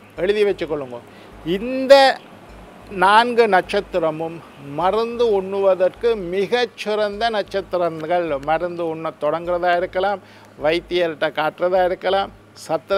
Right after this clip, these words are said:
சிகிச்சை செய்கிறதா இருக்கலாம், மருத்துவ பரிசோதனை செய்கிற என்னென்னாலும் இந்த நட்சத்திரங்கள் அஸ்வினி, இன்னொருக்கா சொல்லணும், எழுதி வச்சுக்கொள்ளுங்க.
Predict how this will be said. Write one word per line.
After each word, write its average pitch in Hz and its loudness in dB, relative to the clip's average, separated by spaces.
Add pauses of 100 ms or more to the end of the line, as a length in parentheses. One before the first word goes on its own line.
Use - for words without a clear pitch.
(140)
சிகிச்சை 165 -4 (120)
செய்கிறதா 175 2
இருக்கலாம், 196 0 (560)
மருத்துவ 175 0 (120)
பரிசோதனை 190 2 (120)
செய்கிற 190 2 (200)
என்னென்னாலும் 208 2 (120)
இந்த 196 2
நட்சத்திரங்கள் 165 -2 (100)
அஸ்வினி, 202 -2 (100)
இன்னொருக்கா 185 2 (120)
சொல்லணும், 196 0
எழுதி 180 2
வச்சுக்கொள்ளுங்க. 151 -4